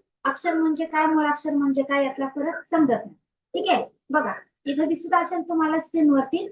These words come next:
मराठी वाचन सराव. आता मराठी वाचन सराव म-, मध्ये अर्थव्यंजन आणि स्वर यांचा सुंदर खेळ आपल्याला शिकायचा आहे. ठीक आहे,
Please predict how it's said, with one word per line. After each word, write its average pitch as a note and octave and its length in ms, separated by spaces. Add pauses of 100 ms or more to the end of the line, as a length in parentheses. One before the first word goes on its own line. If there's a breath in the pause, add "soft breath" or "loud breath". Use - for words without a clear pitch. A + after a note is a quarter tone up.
(380)
मराठी D4+ 600
वाचन C#4+ 380 (420)
सराव. C4 280 (520)
आता B3 200
मराठी E4+ 360
वाचन E4+ 320
सराव E4 220
म-, D#4+ 360
मध्ये D4+ 260 (600)
अर्थव्यंजन E4+ 720 (440)
आणि C#4+ 240
स्वर D4+ 340 (360)
यांचा D4 340
सुंदर E4+ 400
खेळ E4+ 180
आपल्याला D4 380
शिकायचा C4+ 480 (580)
आहे. G#3+ 220
ठीक - 560
आहे, F#4+ 120